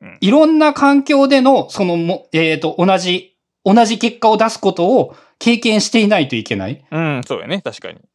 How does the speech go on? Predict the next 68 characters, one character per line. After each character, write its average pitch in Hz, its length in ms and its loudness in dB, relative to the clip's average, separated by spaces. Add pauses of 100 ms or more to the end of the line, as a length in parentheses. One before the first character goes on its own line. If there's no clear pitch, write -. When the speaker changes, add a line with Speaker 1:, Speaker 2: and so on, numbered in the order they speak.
Speaker 2:
そ - 220 -4
れ 320 140 2
に 330 160 0
よ 320 140 2
っ - 180 -16
て、 311 180 0
そ 175 140 -2
の 147 80 -2
異 - 280 -2
な 240 140 4
っ 233 180 -6
た 165 120 2
要 139 240 2
求 139 460 2
に 165 340 -2 (420)
応 - 220 -4
え 180 180 0
る 147 80 -2
こ 143 140 -4
と 139 100 -2
が 120 120 0
で 139 120 -4
き 165 160 -4
る 143 60 2
よ 120 140 0
う - 20 -4
に 110 80 -4
な 107 80 -2
る。 - 80 -10
こ - 80 0
れ 277 80 -2
生 208 80 -6
き - 120 -12
方 277 280 0
に 254 100 2
も 151 100 2
や 156 100 0
っ - 40 -8
ぱ 135 80 -4
通 202 240 2
じ 196 140 0
る 208 80 2
と 175 100 0
思 139 160 2
う - 20 0
ん 117 40 -4
で 123 80 -6
す - 100 -2
よ 214 60 4
ね。 143 80 0
Speaker 1:
ま - 20 0
あ、 - 40 -2
そ - 60 -16
う 165 40 -10
で 180 60 -6
す 156 40 -8
ね。 - 20 -20
そ 190 100 -8
れ 175 60 0
は 165 80 -2
そ 151 120 -6
う - 20 -4
思 123 140 -8
い 107 40 -12
ま 107 120 -14
す。 - 160 -20
は 85 100 -12
い。 - 80 -20